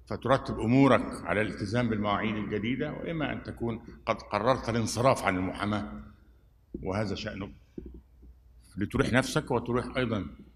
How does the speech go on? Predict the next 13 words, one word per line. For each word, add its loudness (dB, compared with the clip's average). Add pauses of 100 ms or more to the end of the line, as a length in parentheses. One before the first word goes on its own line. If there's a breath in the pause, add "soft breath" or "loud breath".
(580)
آه، -12
نقابة -6
المحامين. -8 (2250)
إحنا -2
حريصين -2
تماما 0 (840)
على -2
كل -2
محامي -2 (720)
يريد 2
أن -2
يتعلم -2
المحاماة، -10